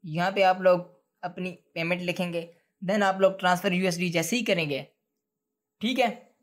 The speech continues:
लें जनाब, जो भी डॉलर का रेट चल रहा होगा उस रेट के हिसाब से आपको आपके पैसे आपके अकाउंट के अंदर रिसीव हो जाएंगे। जैसे ही आप कन्फर्म ट्रांजैक्शन करके अपना Jazz Cash का कोड लगाएंगे तो पैसे आपके अकाउंट में आ जाएंगे।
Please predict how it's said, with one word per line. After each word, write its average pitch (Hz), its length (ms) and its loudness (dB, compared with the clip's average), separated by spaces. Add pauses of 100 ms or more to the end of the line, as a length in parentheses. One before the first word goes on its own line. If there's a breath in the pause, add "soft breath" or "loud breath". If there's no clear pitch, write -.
(1300)
लें 185 200 -2
जनाब, 143 300 -2
जो 190 200 2
भी 254 140 4
डॉलर 214 320 6
का 214 100 4
रेट 202 240 4
चल 196 180 0
रहा 190 240 6
होगा 190 260 6
उस 226 320 0
रेट 196 260 2
के 196 80 0
हिसाब 160 420 0
से 170 180 -2 (580 soft breath)
आपको 202 540 2
आपके 180 460 6
पैसे 165 400 0 (500)
आपके 190 360 0
अकाउंट 175 400 2
के 175 60 -2
अंदर 165 300 0
रिसीव 156 360 -4
हो 143 220 -2
जाएंगे। 131 320 -6
जैसे 156 260 -6
ही 202 60 0
आप 196 160 2
कन्फर्म 185 340 -4
ट्रांजैक्शन 185 480 -2
करके 185 380 -4 (420 soft breath)
अपना 196 280 -2 (120)
Jazz 175 280 2
Cash 196 180 2
का 190 140 2
कोड 185 240 4
लगाएंगे 185 420 4
तो 185 100 -2
पैसे 175 260 2
आपके 165 220 2
अकाउंट 143 280 -4
में 131 80 -4
आ - 40 -4
जाएंगे। 131 320 -14